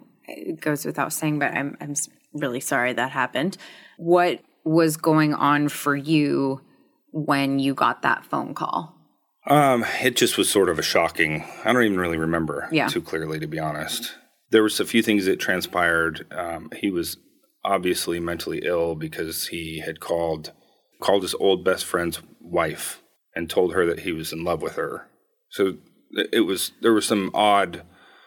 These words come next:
Speaker 2: there was a number of other things too that came out that was really bizarre.
Speaker 1: He just looked really unwell.
Speaker 2: Yeah, yeah. And so what that did was that, like, all of the secrets were out.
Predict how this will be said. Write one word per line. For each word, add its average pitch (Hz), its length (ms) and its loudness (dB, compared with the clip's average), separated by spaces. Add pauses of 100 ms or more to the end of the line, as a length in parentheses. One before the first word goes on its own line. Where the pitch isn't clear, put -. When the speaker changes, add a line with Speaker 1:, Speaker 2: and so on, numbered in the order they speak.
(280)
Speaker 2:
there 107 100 4
was 104 120 4
a 104 60 4
number 110 220 6
of 95 100 0
other 87 180 4
things 82 340 -4
too 80 260 0
that 78 180 -6
came 85 240 -4
out 76 200 -4
that 69 120 -4
was 82 200 -6
really 82 240 -2
bizarre. 80 640 -4
Speaker 1:
He 156 120 -4
just 139 300 -8
looked 135 200 -8
really 135 260 -2
unwell. 131 440 -8 (260)
Speaker 2:
Yeah, 107 340 4
yeah. 76 400 -6
And 104 120 2
so 107 400 2 (360)
what 127 220 4
that 110 200 4
did 117 180 4
was 95 280 4
that, 95 420 2 (420)
like, 85 460 2 (200)
all 107 420 6
of 101 100 2
the 98 120 2
secrets - 480 0
were 95 160 4
out. 92 360 2